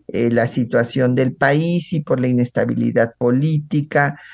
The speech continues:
los problemas económicos, etcétera. Entonces apoya, desde luego, la independencia y, como ya les dije, con la idea de reivindicar,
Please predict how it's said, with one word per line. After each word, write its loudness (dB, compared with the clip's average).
los 2
problemas 0
económicos, -2
etcétera. -2
Entonces 0
apoya, 2
desde 0
luego, 4
la 2
independencia 0
y, -2
como 0
ya 4
les 2
dije, -2
con 0
la 4
idea 2
de -2
reivindicar, 2